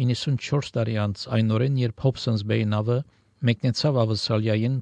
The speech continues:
փոխադրելով անհրաժեշտ իրեր Միջին Արևելքի մեջ հայ վերաբրած քաղաքականներուն։ Այս սցենարգին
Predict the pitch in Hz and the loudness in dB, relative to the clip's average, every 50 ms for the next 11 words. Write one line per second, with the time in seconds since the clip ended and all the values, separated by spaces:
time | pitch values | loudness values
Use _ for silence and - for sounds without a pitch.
0 | - - 113 - 120 110 - 120 113 117 135 139 135 127 120 120 117 113 104 - | -2 -4 0 2 0 2 2 2 4 4 2 2 2 0 0 2 2 0 0 2
1 | 127 123 - - - 113 107 113 120 127 131 127 123 107 - - - 139 131 117 | 0 -2 -2 -4 -4 -2 0 0 0 0 -2 -2 -2 -2 -4 -4 -4 -2 -2 0
2 | 107 110 107 104 104 104 - - 156 143 135 131 123 - - - 131 131 131 120 | 0 0 0 0 0 -2 -2 -2 -2 0 0 0 0 -2 -4 -4 -2 -2 -2 0
3 | 117 120 123 120 110 110 110 107 104 - - - - 107 - - 107 104 113 107 | 0 0 -2 -2 -4 -2 -2 -2 -2 -4 -4 -4 -4 -4 -2 -2 -2 -2 0 0
4 | 107 110 110 110 113 113 110 107 107 - _ _ _ _ _ _ _ _ _ _ | 0 2 2 2 0 0 0 -2 -4 -8 _ _ _ _ _ _ _ _ _ _
5 | _ _ _ _ _ _ _ _ _ _ _ _ _ - 117 110 107 - - - | _ _ _ _ _ _ _ _ _ _ _ _ _ 0 0 0 2 2 0 0
6 | 123 117 120 117 117 113 127 143 151 143 | 2 4 4 2 2 2 0 0 2 2